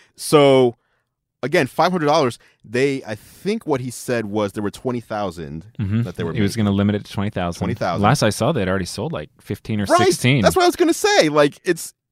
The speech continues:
Speaker 1: not only are they selling this ridiculous flamethrower, but people are buying
Speaker 2: Yeah.
Speaker 1: this ridi-, people who have never bought a flamethrower before are all of a sudden bu-,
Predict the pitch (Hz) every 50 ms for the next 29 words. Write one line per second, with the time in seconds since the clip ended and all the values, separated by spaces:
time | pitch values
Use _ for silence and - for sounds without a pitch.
0 | _ - 170 170 214 262 254 - - 254 - - 185 156 139 127 123 - 127 127
1 | 131 127 120 120 - - - 156 156 160 160 147 135 - - 120 98 - - 127
2 | 139 - 139 131 120 110 104 - - _ - - 135 127 127 135 131 - 156 160
3 | 156 160 160 156 147 - 104 92 - - - - 190 175 - 151 139 - 117 117
4 | 113 98 - - 123 143 156 143 107 87 73 60 55 _ _ _ _ - - 98
5 | 107 101 _ _ _ - 98 - 107 90 104 - _ - _ _ _ _ _ _
6 | _ - - 220 233 - - 180 190 220 196 165 151 147 156 156 147 156 151 143
7 | 131 - _ _ _ 104 - 127 127 131 113 113 - - 120 117 113 - - 104
8 | 98 90 82 87 - - 113 101 87 71 67 71 _ _ _ _ _ _ _ _
9 | _ _ _ - 107 95 104 110 110 107 104 - 117 101 95 90 90 80 - 101